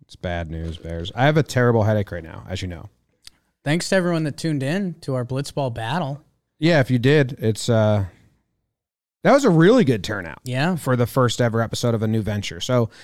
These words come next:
Speaker 1: um,
Speaker 2: If you're missing baseball, which you are,
Speaker 1: yeah.
Speaker 2: go check that out.
Speaker 1: Now, well, we don't have to do a full Blitzball conversation here.
Speaker 2: Sure.
Speaker 1: But, um,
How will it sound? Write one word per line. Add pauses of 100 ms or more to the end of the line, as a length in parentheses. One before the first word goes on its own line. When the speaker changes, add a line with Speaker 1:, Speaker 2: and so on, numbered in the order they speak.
(640)
Speaker 1:
um,
Speaker 2:
If
you're
missing
baseball, (320)
which
you
are, (360)
Speaker 1:
yeah. (440)
Speaker 2:
go
check
that
out. (320)
Speaker 1:
Now, (1200)
well,
we
don't
have
to
do
a
full
Blitzball (180)
conversation
here.
Speaker 2:
Sure.
Speaker 1:
But,
um,